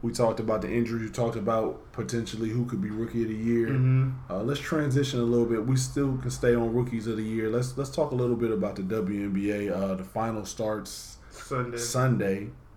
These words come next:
Speaker 1: and, um, Breanna Stewart lit up the W N B A. Her,
Speaker 2: Man.
Speaker 1: her rookie year, averaging about eighteen points a game. Uh, she also played in the Olympics.
Speaker 2: Yep.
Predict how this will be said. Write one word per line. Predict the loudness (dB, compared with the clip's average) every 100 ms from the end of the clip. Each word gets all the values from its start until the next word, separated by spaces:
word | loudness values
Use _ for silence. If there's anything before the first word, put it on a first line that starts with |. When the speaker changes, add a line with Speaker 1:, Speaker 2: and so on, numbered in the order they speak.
| -16 -8
Speaker 1:
and, | -4 -4 -4 -2
um, | -2 -2 -4 -8 -14 -16 -16 -16 -18 -18 -18 -18 -12
Breanna | -6 -4 -4 -4
Stewart | -6 -2 2 2 0 -4 -10 -10
lit | -2 2 2
up | 0 -2
the | -2 -2
W | -2 -2 -2
N | -2
B | -2
A. | -2
Her, | 0 2
Speaker 2:
Man. | 2 2 0 -2 -2
Speaker 1:
her |
rookie | -2 -2 -2
year, | 0 0 2
averaging | 0 0 -2 -2
about | -2 -2 -2
eighteen | -4 -4 -6 -6
points | -6 -6 -6
a |
game. | -6 -4 -4 -6 -8 -10 -16 -18 -16 -8
Uh, | -6 -4 -4 -6
she | -2 2
also | 2 0 -4
played | -2 -2 -2 -2
in | -4
the |
Olympics. | -4 -4 -4 -6 -8 -10 -12 -4
Speaker 2:
Yep. | 0 0